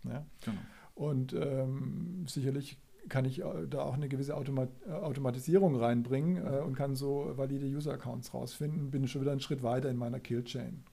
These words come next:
Speaker 1: Ja.
Speaker 2: Genau. Ich hab das öfters mal genutzt, um mir quasi, äh, Sign-in-Brandings von Unternehmen anzugucken.
Speaker 1: Ja.
Speaker 2: Also einfach mal eine, äh, Ad, äh, keine Ahnung, was sag ich denn jetzt, äh, acme dot com
Speaker 1: Mhm.
Speaker 2: eingegeben, also hannebumble at acme dot com,
Speaker 1: Ja.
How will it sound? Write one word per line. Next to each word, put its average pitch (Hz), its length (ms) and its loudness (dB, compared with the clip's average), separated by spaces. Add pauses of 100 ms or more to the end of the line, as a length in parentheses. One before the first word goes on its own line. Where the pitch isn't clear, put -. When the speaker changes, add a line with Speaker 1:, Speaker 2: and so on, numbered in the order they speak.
(120)
Speaker 1:
Ja. 120 60 -6
Speaker 2:
Genau. 127 240 -4 (220)
Ich 131 60 2
hab 135 80 6
das 131 140 4
öfters 127 260 4
mal 120 140 8
genutzt, 117 300 2
um 117 120 4
mir 110 180 6
quasi, 104 600 4
äh, 101 240 2
Sign-in-Brandings 104 800 4
von 104 160 -2
Unternehmen 107 380 2
anzugucken. - 500 -6
Speaker 1:
Ja. 135 180 6 (320)
Speaker 2:
Also 101 160 0
einfach 101 260 0
mal 104 260 4
eine, 101 480 4 (480)
äh, - 60 2
Ad, 117 120 -2 (260)
äh, 104 220 0
keine 101 240 0
Ahnung, 104 180 0
was 98 120 -4
sag 107 140 0
ich 104 60 -8
denn 101 180 0
jetzt, - 280 -4
äh, - 200 2
acme 143 240 6
dot 113 200 4
com 123 380 2
Speaker 1:
Mhm. 151 80 2
Speaker 2:
eingegeben, 123 540 6
also 104 360 2
hannebumble 113 560 2
at 107 180 -2
acme 110 320 2
dot 104 220 -4
com, 117 320 2
Speaker 1:
Ja. 147 60 2